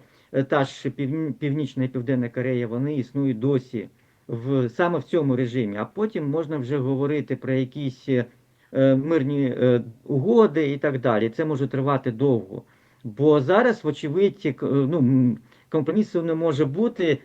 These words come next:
е, хоча б тому, що згадуються от слова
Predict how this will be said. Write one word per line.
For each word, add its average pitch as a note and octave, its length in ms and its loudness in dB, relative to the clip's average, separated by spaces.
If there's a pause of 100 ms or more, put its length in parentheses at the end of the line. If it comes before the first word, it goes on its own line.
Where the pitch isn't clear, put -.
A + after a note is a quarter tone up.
(320)
е, C#3+ 120 4
хоча D3 280 -2
б - 100 -12
тому, F3 340 0
що C#3+ 440 -2
згадуються C3 560 0
от B2 260 0
слова C3 540 2